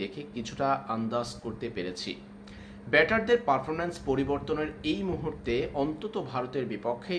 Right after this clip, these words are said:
এই সিরিজে খুব বেশি সুযোগ হয়তো নেই। স্কোয়াডে যারা আছেন, তাদেরকে নিয়ে যেভাবে ব্যাটিং লাইন আপ সাজানো হয়েছে, তাদের মানসিক পরিবর্তন আসলে কিংবা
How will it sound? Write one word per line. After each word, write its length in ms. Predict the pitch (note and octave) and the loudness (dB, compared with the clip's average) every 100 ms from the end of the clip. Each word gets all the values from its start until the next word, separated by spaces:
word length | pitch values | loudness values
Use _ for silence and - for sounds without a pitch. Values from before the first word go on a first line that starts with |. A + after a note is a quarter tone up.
| D3+ | 0
এই 80 | C3+ C3+ | -2 0
সিরিজে 300 | C#3 C#3 D3+ D3 | -2 -4 -4 -6
খুব 140 | - C#3 A2 | -6 -6 -4
বেশি 220 | A2 D3+ C3+ | -6 -6 -6
সুযোগ 240 | B2+ B2 C3 - | -4 -2 -4 -4
হয়তো 240 | A2 G#2+ F#2 | -6 -4 -4
নেই। 140 | F#2 F#2 - - - - | -4 -6 -10 -18 -18 -18
স্কোয়াডে 300 | - D#3+ F3+ F3 | -2 2 2 2
যারা 160 | A2 A2 | 2 2
আছেন, 200 | A2 F3+ A3 - - - | 0 -4 -6 -8 -14 0
তাদেরকে 320 | B2 B2+ B2 B2 | 2 2 0 0
নিয়ে 140 | A2+ C3+ B2+ | 2 0 0
যেভাবে 320 | A2 C3 A#2+ - | -2 0 0 0
ব্যাটিং 240 | G2+ B2 A2 | -2 -2 0
লাইন 160 | F#2+ A#2 D3 | 2 2 -2
আপ 60 | D3 | -4
সাজানো 280 | C3+ C3 A2+ | -4 -2 -2
হয়েছে, 260 | A2 G#2+ F3 G3+ - - - | -2 -4 -4 -6 -8 -8 -2
তাদের 200 | B2 A#2 G2+ | 2 2 2
মানসিক 340 | A#2 C3 E3+ - | 0 0 -4 -2
পরিবর্তন 480 | C3+ A#2+ A#2+ A#2 B2 G#2 | 0 2 0 -2 -2 -2
আসলে 200 | - E3+ F3 | -2 -6 -4
কিংবা 280 | B2 A2+ | -2 4